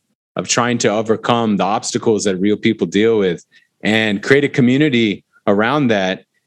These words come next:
And yes, there's a martial arts component to it, but it doesn't have to be purely martial arts related.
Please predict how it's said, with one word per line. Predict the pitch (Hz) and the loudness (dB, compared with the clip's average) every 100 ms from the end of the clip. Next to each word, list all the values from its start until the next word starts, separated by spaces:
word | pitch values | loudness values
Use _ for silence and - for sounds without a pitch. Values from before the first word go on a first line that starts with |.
| _ | _
And | 117 113 | 0 2
yes, | 127 131 - | 2 0 0
there's | 123 110 | 0 2
a | |
martial | 104 120 117 120 | 0 0 0 0
arts | 113 110 - | 0 -2 -2
component | - 92 110 120 127 - | -2 -2 0 0 -2 0
to | 135 | 0
it, | 135 - | 2 2
but | 101 | 2
it | |
doesn't | 98 110 107 | 2 0 -2
have | 110 110 | -2 -4
to | - | -2
be | 104 | -2
purely | 98 - 98 98 | -2 -2 0 -2
martial | 92 92 - 95 | -2 -2 -2 -2
arts | 92 87 92 | -2 -4 -4
related. | 90 92 107 123 | -2 0 -2 -4